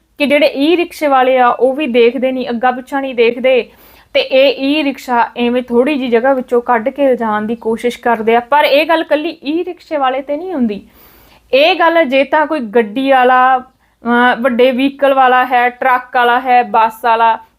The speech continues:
ਤਾਂ ਤੁਸੀਂ ਸੁਣਿਓ ਉਹਨਾਂ ਨੇ ਮੋਟਰਸਾਈਕਲ ਵਾਲਿਆਂ ਨੂੰ ਵੀ ਉਹ ਕਹਿੰਦੇ ਆ ਕਿ ਨਾ ਮੋਟਰਸਾਈਕਲ ਵਾਲਾ ਕੋਈ ਵਹਿੰਦਾ ਪਾਸ ਕਰਨ ਲੱਗੇ, ਨਾ ਕੋਈ ਛੇਤੀ ਕਾਰ ਵਾਲਾ ਵਹਿੰਦਾ ਬੱਸ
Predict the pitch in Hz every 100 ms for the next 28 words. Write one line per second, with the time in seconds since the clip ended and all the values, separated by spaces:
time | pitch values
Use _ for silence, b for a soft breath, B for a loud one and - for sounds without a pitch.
0 | - 277 294 277 302 285 - 269 254 277
1 | 277 254 262 302 302 277 240 240 277 285
2 | 269 269 285 277 285 311 339 320 311 269
3 | 285 302 269 269 b b 285 277 220 220
4 | 247 233 240 240 240 240 247 247 247 254
5 | 254 233 240 277 262 247 b b b _
6 | 262 254 262 - 254 254 247 233 240 247
7 | 240 226 247 254 262 262 262 233 247 -
8 | 233 233 247 247 254 254 262 277 226 226